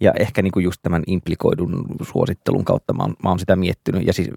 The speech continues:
se ei ole millään tavalla niinku hyvä tapa, vaan nimenomaan, että mä en oo,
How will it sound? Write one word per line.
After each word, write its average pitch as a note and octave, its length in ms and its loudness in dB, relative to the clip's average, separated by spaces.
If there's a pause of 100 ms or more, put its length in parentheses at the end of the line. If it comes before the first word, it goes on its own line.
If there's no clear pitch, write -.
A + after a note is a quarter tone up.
se G2+ 60 4
ei F#2 100 6
ole F2+ 80 2
millään F#2 220 2
tavalla F2+ 220 2
niinku F#2 280 -2 (280)
hyvä A2+ 200 4
tapa, F2+ 300 0
vaan G2+ 140 6
nimenomaan, G#2+ 300 2
että F2 120 -6
mä G2+ 100 2
en G2 100 2
oo, G2 120 2